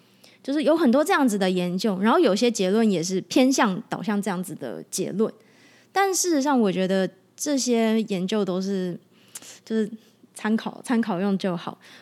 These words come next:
我觉得最终还是要回到男女在成长过程当中究竟有什么样的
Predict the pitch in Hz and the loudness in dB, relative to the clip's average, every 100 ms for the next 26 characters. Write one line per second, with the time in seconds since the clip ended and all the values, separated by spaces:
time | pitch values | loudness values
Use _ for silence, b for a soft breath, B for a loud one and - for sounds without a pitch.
0 | B 233 285 359 370 427 302 302 277 208 | B 2 4 2 4 2 4 2 2 0
1 | 220 247 254 233 190 175 214 185 - - | 0 2 2 2 0 0 0 0 -2 -10
2 | b b b _ 233 254 339 294 190 247 | b b b _ 2 4 4 2 2 2
3 | 214 196 160 220 196 175 180 175 175 185 | 2 0 -2 -2 -2 -4 -6 -6 -4 -2
4 | 220 214 185 160 - 147 180 170 | -2 0 -2 -4 -6 -6 -6 -6